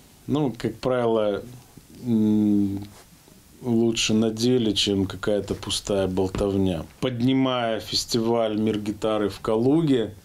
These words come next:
на тот момент там очень активно работал Александр Авдеев. Нам повезло, что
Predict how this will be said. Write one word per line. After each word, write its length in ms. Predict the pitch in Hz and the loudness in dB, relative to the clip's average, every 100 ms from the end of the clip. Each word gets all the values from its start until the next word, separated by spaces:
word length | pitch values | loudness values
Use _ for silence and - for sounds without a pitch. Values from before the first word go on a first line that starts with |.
| - - - - - - - - - - - | -20 -16 -12 -12 -14 -20 -20 -20 -20 -20 -10
на 300 | 107 104 104 101 - | -4 -2 -2 -6 -10
тот 300 | - 117 117 | -2 0 0
момент 800 | 120 113 113 117 120 123 120 - - - - - - - - - - | -2 2 2 2 0 -2 -6 -16 -20 -20 -20 -20 -20 -20 -20 -20 -6
там 240 | 104 104 | -2 0
очень 340 | 107 110 113 110 | 0 0 0 0
активно 580 | 104 - 127 123 117 113 | 0 -4 0 2 2 0
работал 600 | 113 113 120 120 117 110 - - - - - - - - - | 0 0 -2 0 0 0 -6 -14 -20 -20 -20 -20 -20 -20 -10
Александр 540 | 104 - - 127 123 | -6 -2 0 0 0
Авдеев. 600 | 120 113 127 175 123 95 - | 0 -2 0 2 2 -2 -2
Нам 340 | 104 113 110 | 0 2 0
повезло, 880 | 104 120 117 120 113 131 135 120 104 | 0 0 2 2 2 2 4 4 2
что 560 | 92 - - 98 92 90 | -2 -6 -2 0 0 0